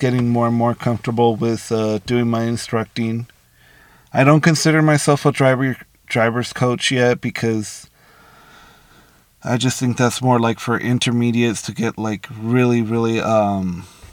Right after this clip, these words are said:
up to pace, and that's just not something that I'm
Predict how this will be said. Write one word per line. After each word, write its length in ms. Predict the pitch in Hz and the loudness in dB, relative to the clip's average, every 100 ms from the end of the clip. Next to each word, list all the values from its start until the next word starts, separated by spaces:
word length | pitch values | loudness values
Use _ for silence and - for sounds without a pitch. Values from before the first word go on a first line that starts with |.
| - _ - | -20 _ -8
up 200 | - 113 | -4 -2
to 160 | - 107 - - | -2 -6 -6 -8
pace, 480 | 107 107 110 - 113 | -4 -2 -2 -4 -6
and 300 | 104 101 104 | -4 -6 -4
that's 260 | 107 - | -6 -4
just 200 | 123 - | -6 -2
not 180 | 123 104 | -2 -2
something 380 | - 110 113 104 | -4 -4 -4 -2
that 140 | 110 - | -4 2
I'm 380 | 113 117 113 | 4 4 2